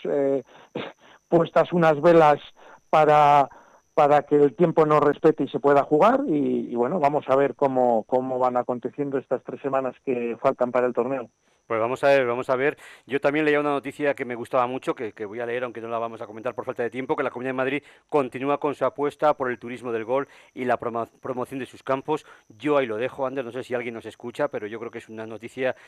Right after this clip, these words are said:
Speaker 2: que abre, abre muchas pistas. Y me quiero quedar para, para terminar co-, con ese torneo que tenía lugar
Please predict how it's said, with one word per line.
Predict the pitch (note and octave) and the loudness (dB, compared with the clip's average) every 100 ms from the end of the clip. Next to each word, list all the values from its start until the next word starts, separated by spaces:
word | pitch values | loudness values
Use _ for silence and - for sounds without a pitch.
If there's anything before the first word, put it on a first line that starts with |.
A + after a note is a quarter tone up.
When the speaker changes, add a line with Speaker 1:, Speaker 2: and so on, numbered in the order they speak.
| - _ | -20 _
Speaker 2:
que | A#2 | -8
abre, | B2 B2 | -6 -4
abre | A#2+ A#2+ | -6 -6
muchas | A#2+ B2 A2+ - | -10 -8 -10 -10
pistas. | B2 - C#3+ - - - | -12 -4 -4 -4 -20 -12
Y | B2+ | -8
me | B2 | -6
quiero | D3+ D#3 | -4 -4
quedar | D3 D#3+ | -2 -2
para, | D3+ C3 | -2 -4
para | B2+ A#2+ | -4 -6
terminar | B2+ A#2+ B2 C#3+ - | -8 -10 -6 -6 -6
co-, | A#2 | -14
con | - B2 B2+ | -12 -12 -12
ese | C3 C#3+ C#3 C3+ B2+ B2 A2+ _ - | -10 -6 -4 -4 -6 -10 -12 _ -10
torneo | B2 A#2+ C3+ | -10 -8 -10
que | C3 | -10
tenía | A2+ B2 | -14 -12
lugar | B2+ A#2 B2+ | -12 -6 -6